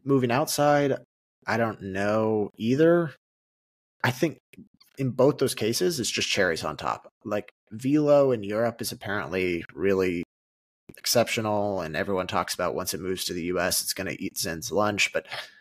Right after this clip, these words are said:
I think Zyn has phenomenal brand notoriety here in the United States, and people don't even,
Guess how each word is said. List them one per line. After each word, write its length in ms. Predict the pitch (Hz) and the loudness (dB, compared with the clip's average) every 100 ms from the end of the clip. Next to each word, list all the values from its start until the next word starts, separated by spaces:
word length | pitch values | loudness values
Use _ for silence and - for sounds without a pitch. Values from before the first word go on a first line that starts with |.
| - _ _ _ - | -20 _ _ _ -2
I 100 | 117 | 0
think 200 | 117 98 | 0 -4
Zyn 280 | - 104 95 | -2 -2 -2
has 380 | 92 90 - - _ _ _ | -2 -2 -4 -8 _ _ _
phenomenal 800 | - - 95 92 95 98 92 85 - | -6 -4 -2 -2 -2 -4 -4 -6 -4
brand 340 | 95 90 90 | 0 0 0
notoriety 640 | 90 85 85 76 92 87 85 | -2 -2 0 2 0 -2 -4
here 260 | 90 90 | -2 -2
in 80 | 90 | -2
the 80 | 87 | -4
United 320 | 90 85 85 | -4 -4 -2
States, 600 | - - 85 87 - - - | -4 0 -2 -2 -4 -6 -4
and 340 | 90 78 76 78 - | -4 -2 -4 -10 -12
people 400 | 101 - 87 82 | -8 -4 -4 -2
don't 200 | - 95 | -4 -4
even, 340 | 98 90 82 | -4 -6 -12